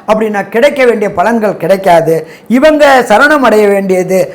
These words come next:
இவங்கள் சரணாகதி அடைய வேண்டியது அப்படின்றது தேனி மாவட்டத்தில் உள்ள குச்சனூர்.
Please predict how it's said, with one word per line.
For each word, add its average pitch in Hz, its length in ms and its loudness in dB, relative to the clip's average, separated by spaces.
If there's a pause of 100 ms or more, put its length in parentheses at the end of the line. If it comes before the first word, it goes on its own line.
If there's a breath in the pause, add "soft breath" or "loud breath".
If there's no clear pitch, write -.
இவங்கள் 247 340 2
சரணாகதி 254 600 2
அடைய 202 240 2
வேண்டியது 180 560 -2
அப்படின்றது 175 540 -6 (260 loud breath)
தேனி 339 300 4
மாவட்டத்தில் 220 540 0
உள்ள 190 240 -4
குச்சனூர். 240 640 -2